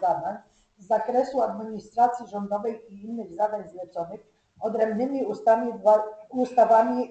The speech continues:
w dwa tysiące dwudziestym drugim roku, otrzymuje brzmienie zgodnie z załącznikiem numer sześć do niniejszej uchwały. Paragraf siedem. Wykonanie uchwały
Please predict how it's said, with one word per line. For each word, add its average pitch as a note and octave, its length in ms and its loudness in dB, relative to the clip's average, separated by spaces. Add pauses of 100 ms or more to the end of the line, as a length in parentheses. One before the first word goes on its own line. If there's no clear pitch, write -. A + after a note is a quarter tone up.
w G#3 360 -8
dwa A3+ 140 4
tysiące A3+ 440 -4
dwudziestym G#3 540 -12
drugim F#3+ 360 -14
roku, F#3+ 360 0 (320)
otrzymuje C#4+ 580 2
brzmienie G#3+ 480 -4
zgodnie G#3+ 440 -4
z - 20 -10
załącznikiem G3 640 -6
numer E3 260 -6
sześć B3+ 320 -6
do A3 60 -8
niniejszej E3 480 -12
uchwały. F#3 340 -2 (460)
Paragraf F#3 520 2
siedem. A#3+ 420 0 (280)
Wykonanie B3 540 0
uchwały A#3 480 4